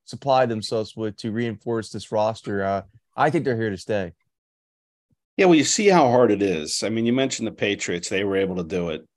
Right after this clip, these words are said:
Speaker 2: And, you know, I know they had Brady, and Belichick's a great coach. There's no question, but it, it's hard to do.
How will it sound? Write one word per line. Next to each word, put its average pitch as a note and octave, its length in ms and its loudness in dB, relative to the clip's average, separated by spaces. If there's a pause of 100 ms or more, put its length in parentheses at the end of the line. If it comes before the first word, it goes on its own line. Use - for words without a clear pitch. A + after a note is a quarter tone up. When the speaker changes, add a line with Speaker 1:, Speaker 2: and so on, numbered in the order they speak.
Speaker 2:
And, F2+ 400 -6
you A2 160 -8
know, F#2 160 -6
I G#2 80 -6
know G#2+ 160 -4
they G#2+ 100 0
had F#2+ 180 0
Brady, G#2+ 440 2
and A2 120 -2
Belichick's A#2+ 460 0
a G2+ 60 -8
great G2 300 -4
coach. F2+ 300 -4
There's E2 140 -6
no F2 140 -4
question, F2 480 -4
but F2 160 -8
it, B2+ 180 -6
it's - 160 -12
hard B3+ 240 0
to A2+ 60 -2
do. C#3 460 0